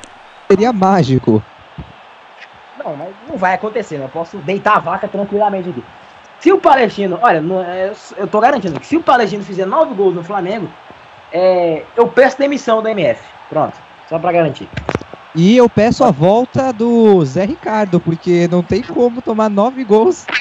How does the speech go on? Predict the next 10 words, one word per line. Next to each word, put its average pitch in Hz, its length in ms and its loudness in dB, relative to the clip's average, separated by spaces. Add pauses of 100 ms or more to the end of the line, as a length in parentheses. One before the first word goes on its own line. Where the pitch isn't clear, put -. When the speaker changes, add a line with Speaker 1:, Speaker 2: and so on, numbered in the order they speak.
Speaker 1:
no, 220 140 -2
só 214 240 0
no 240 80 -10
segundo 247 360 0
tempo, 196 580 2
né, 202 260 0 (300)
Aldo? 160 400 4
<laughs> 139 120 6 (1200)
Speaker 2:
É, 175 300 0
complicado. 160 720 -6